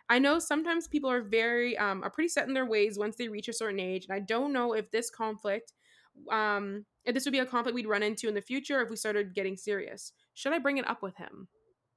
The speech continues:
What would you do in that situation, Mars? You're dating a thirty-year-old man.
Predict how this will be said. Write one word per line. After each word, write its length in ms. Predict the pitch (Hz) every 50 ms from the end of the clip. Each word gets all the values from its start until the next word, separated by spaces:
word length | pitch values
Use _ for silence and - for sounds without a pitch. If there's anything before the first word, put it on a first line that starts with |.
| _ - - - -
What 140 | - 262 370
would 120 | 508 523 415
you 60 | 392
do 80 | 359 349
in 60 | 285
that 100 | - 320
situation, 360 | - 214 - 208 196 - 190 185
Mars? 280 | 170 170 180 185 185 214
You're 100 | 247 226
dating 220 | 277 302 381 381
a 40 | 370
thirty-year-old 380 | - 311 294 277 269 262 240 226
man. 400 | 220 208 202 196 196 202 208